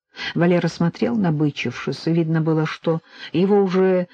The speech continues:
заклинило, и он решил переломить упорство своего оператора во что бы то ни стало.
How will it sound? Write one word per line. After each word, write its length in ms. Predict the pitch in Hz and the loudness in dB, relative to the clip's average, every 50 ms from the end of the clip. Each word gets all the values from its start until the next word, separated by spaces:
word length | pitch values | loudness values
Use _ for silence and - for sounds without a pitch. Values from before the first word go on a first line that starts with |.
| - _ | -14 _
заклинило, 1080 | - 151 165 208 220 - _ - - 208 196 180 156 127 120 131 123 - - - 135 131 - - - - | -6 -2 0 0 0 0 _ 0 2 2 4 2 2 0 0 -2 -4 -6 -8 -10 -14 -16 -16 -18 -10 -2
и 100 | - 185 | 0 2
он 120 | 202 202 196 | 4 4 4
решил 400 | 190 202 190 - - 196 196 185 | 4 2 2 4 2 2 2 2
переломить 840 | - 202 196 208 196 190 196 202 208 208 202 202 185 143 - - - | 2 2 2 4 4 4 4 4 4 4 4 4 2 0 -2 -4 -6
упорство 500 | 147 - - 160 143 131 - - 139 143 | -4 -2 -2 -2 -2 -4 -4 -6 -6 -6
своего 420 | 135 - - 156 151 151 143 147 | -4 -4 -2 -2 0 0 0 0
оператора 600 | 147 151 - - 165 170 185 185 185 - 170 170 | -2 -2 0 0 0 2 0 0 0 -2 -2 -2
во 140 | 156 151 156 | 0 -2 -2
что 340 | 156 - - - - - 147 | -4 -4 -8 -10 -6 -4 -2
бы 120 | 139 135 | -2 -2
то 100 | 131 - | -2 -2
ни 120 | 135 127 131 | -2 -2 -2
стало. 540 | 127 - - - 104 107 110 82 78 92 | -4 -8 -12 -10 -10 -10 -10 -12 -16 -20